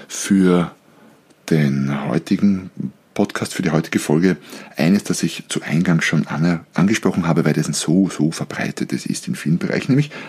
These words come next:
Ansehen, Anerkennung, Prestige. Wir alle wollen natürlich ernst und wichtig genommen werden. Ähm,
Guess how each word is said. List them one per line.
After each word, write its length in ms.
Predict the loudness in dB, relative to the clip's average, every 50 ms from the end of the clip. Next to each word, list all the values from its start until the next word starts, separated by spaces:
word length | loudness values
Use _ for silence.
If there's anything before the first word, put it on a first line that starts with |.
| -8
Ansehen, 560 | -4 0 2 4 4 2 4 4 4 4 4
Anerkennung, 720 | 2 2 0 2 0 0 -2 -4 -4 -2 -2 -2 -2 -4 -6 -10 -18 -20 -20 -20 -20 _ _ _
Prestige. 600 | -4 -4 -4 -2 -2 -2 -2 -2 -4 -8 -8 -10 _ -20 -20 -20 -20 -20 -20 -20 -20 -20 -18 -18 -16 -16 -14 -2
Wir 160 | -2 0 0
alle 240 | 4 4 4 4 6
wollen 180 | 4 4 4 2
natürlich 440 | 2 2 2 2 2 2 -2 -6
ernst 280 | -8 -8 -10 -10 -8 -8
und 140 | -8 -8 -8
wichtig 300 | -12 -12 -14 -16 -14 -6
genommen 400 | -4 -4 -4 -4 -6 -8 -8 -8
werden. 300 | -10 -10 -10 -10 -12 -12 -12 _ -20 -20 -20 -20 -20 -20 -20 -20 -20 _ _
Ähm, 400 | 0 2 4 4 4 4 2 0